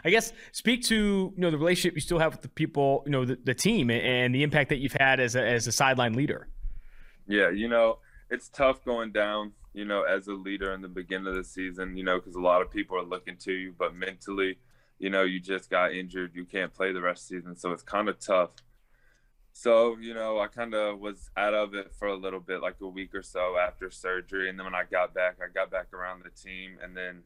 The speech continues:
Speaker 2: against Florida State this past week, I actually made my first trip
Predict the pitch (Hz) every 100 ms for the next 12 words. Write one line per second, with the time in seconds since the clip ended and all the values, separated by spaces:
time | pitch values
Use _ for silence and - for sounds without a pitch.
0 | - 92 98 95 - 98 95 92 - 98
1 | - 92 - 95 95 - 95 87 90 92
2 | - 95 92 92 92 87 87 - 92 90
3 | - - 95 95